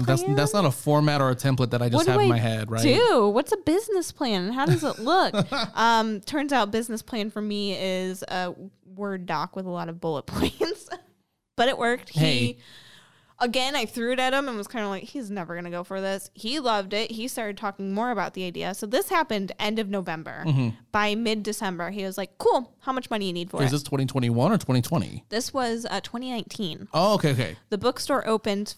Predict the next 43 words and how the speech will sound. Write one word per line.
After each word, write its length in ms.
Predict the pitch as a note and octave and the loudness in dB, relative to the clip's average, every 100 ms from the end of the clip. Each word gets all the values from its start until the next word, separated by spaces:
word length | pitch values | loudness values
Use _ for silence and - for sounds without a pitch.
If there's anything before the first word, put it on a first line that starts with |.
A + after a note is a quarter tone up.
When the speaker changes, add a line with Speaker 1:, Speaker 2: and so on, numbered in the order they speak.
| _ | _
Speaker 2:
February 460 | A3 G#3+ B3 A#3+ A#3+ | -2 -2 -4 -4 -6
twenty-eighth, 960 | - A3 G#3+ G#3+ - F3 D#3 - - _ _ _ _ | -8 -6 -6 -6 -6 -6 -6 -10 -20 _ _ _ _
twenty 340 | - G3+ G3+ F#3+ | -10 -10 -8 -12
twenty. 380 | - - - - _ _ G2+ | -14 -18 -20 -20 _ _ -8
Speaker 1:
Mm. 760 | A2+ G3 A#2 D#2 C2 A#1 B1 - _ - - _ - | -4 -2 -2 -4 -8 -8 -10 -12 _ -20 -20 _ -12
Speaker 2:
And 100 | G3 | -10
was 120 | F#3 | -6
open 280 | F3+ G3+ G3 | -8 -8 -10
for 200 | F#3+ F#3+ | -8 -10
two 240 | - A3+ | -6 -4
weeks 440 | F#3+ - - - - _ - | -4 -8 -14 -18 -18 _ -14
Speaker 1:
Yeah. 300 | A2 G#2 F#2+ D2+ - | -10 -8 -10 -12 -12
Speaker 2:
before 340 | - F#3+ E3+ D3+ | -12 -10 -8 -8
we 100 | D3 | -8
shut 200 | - - | -12 -12
down. 240 | - - - _ - - - - - - _ - - - - - | -14 -14 -18 _ -14 -12 -12 -14 -16 -20 _ -18 -16 -16 -18 -2
Speaker 1:
Is 140 | C#3 | 0
it, 120 | B2 C#3 | 0 2
well, 180 | C#3+ | 2
it's 160 | C#3 - | 2 -4
back 400 | - C#3 C#3+ - | -4 0 0 2
open 180 | C#3+ C3+ | 2 4
now 180 | B2+ B2+ | 6 6
then? 300 | D3+ E3+ G3+ - | 6 6 4 -2
Speaker 2:
It's 100 | - | -4
back 300 | A3+ A#3 D4 | 0 2 2
open 260 | D#4 F#4+ D#4+ | 0 2 2
now. 400 | G#3+ G3+ A3+ B3+ | 2 2 0 0
Uh, 200 | G3 G3 | 2 2
we 100 | G3+ | 2
have 100 | G#3 | 0
shifted 380 | - A3+ A3+ A3+ | 0 -4 -4 -8
to 100 | - | -8
be 220 | G#3+ G3+ - | -8 -6 -4
a 120 | G3 | -6
retail 420 | G3 G#3 D4 C4 | -8 -8 -6 -6
collective. 520 | - G#3 D3+ F#3 F3 | -4 -4 -4 -6 -8
So 120 | - | -6
That's 260 | F#3+ G#3 - | -4 -4 -2
Novel 300 | A#3+ A#3 A#3 | -4 -4 -4
Books 340 | G#3 G3 - | -4 -6 -6
is 100 | G#3+ | -10
still 340 | - - G3+ | -10 -6 -4